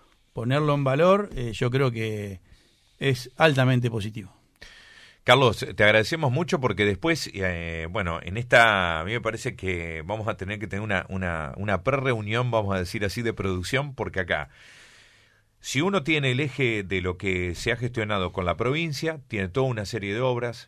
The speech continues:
Speaker 2: lo que se ha gestionado, bueno, hay combinaciones, ¿no? La obra pública es, es, eh, es un, un tema comunicacionalmente muy desafiante, porque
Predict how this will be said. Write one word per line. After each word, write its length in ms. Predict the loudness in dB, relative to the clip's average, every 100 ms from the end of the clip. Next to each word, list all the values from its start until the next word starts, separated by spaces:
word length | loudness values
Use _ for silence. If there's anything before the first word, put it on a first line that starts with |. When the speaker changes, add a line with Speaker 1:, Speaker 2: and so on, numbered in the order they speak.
| _
Speaker 2:
lo 160 | -10
que 140 | -6 -8
se 160 | -4
ha 40 | -4
gestionado, 520 | -4 -6 -2 0 0
bueno, 240 | -2 -4 -4
hay 140 | -6
combinaciones, 800 | -6 -8 -8 -10 -6 -6 -6 -8
¿no? 200 | -8 -6
La 220 | -4 -2
obra 240 | 0 -2 -2
pública 480 | -6 -4 -2 0
es, 260 | -2 -4 -8 -10
es, 380 | -8 -8 -12 -12
eh, 400 | -10 -8 -10 -8
es 200 | -10 -10
un, 360 | -12 -12 -12 -12
un 140 | -10 -6
tema 500 | -4 0 0 -2 -6 -20 -20 -20 -2
comunicacionalmente 1160 | 0 2 0 0 -2 0 0 0 0 -4 -2 -2
muy 280 | 0 -2
desafiante, 840 | -2 -4 -6 -6 -6 -6 -8 -8 -10 -8
porque 640 | -8 -8 -6 -4 -4